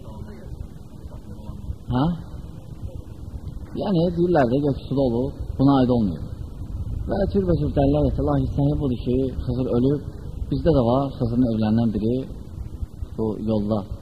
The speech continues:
Qubaya gedəndə, o dağ, deyirlər, ora Xızır əleyhissalamın məskənidir. Və hərdən görsəniz gözə,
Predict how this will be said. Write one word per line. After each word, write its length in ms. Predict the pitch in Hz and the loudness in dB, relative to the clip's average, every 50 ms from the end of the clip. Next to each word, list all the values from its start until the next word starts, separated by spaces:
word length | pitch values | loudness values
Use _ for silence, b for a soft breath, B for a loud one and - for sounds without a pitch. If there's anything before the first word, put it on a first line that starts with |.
| - - - - - - - | -12 -14 -12 -12 -12 -12 -8
Qubaya 320 | - 110 101 110 117 120 | -6 0 2 4 4 4
gedəndə, 400 | 117 107 104 101 101 98 104 110 117 123 135 - - - - - - - - - - - - - - - | 4 4 4 4 4 4 2 2 0 -2 -4 -8 -10 -12 -12 -12 -12 -12 -12 -12 -12 -14 -12 -14 -14 -12
o 160 | - 110 - - | -10 -10 -6 0
dağ, 160 | - 120 120 120 113 - - - - - - - - - - - - - | 2 4 4 2 0 -6 -10 -10 -10 -12 -12 -12 -14 -14 -14 -14 -14 -12
deyirlər, 320 | - - 117 117 120 120 113 | -6 -2 0 2 2 4 4
ora 200 | 107 110 117 117 | 4 2 2 0
Xızır 360 | 113 - 117 104 110 110 110 104 - - - - - - - - | 0 -2 -4 -4 -2 -4 -4 -6 -8 -10 -12 -12 -12 -10 -10 -6
əleyhissalamın 600 | - 104 110 113 110 - - 117 107 107 110 113 | -2 0 0 0 0 0 -2 -2 0 2 2 2
məskənidir. 520 | 110 101 - - 110 107 107 104 98 85 - - - - - - - - - - - - - - - | 2 0 -2 -2 -2 0 0 0 -2 -4 -6 -10 -10 -10 -10 -10 -10 -12 -10 -10 -10 -10 -10 -10 -10
Və 180 | - - 107 107 | -6 -4 -4 -4
hərdən 380 | 107 113 110 110 104 120 120 107 | -2 -2 -2 0 2 2 2 2
görsəniz 440 | 113 110 104 - - 110 110 113 104 | 2 2 0 2 2 2 2 2 2
gözə, 300 | 107 101 92 104 107 | 0 -2 0 0 0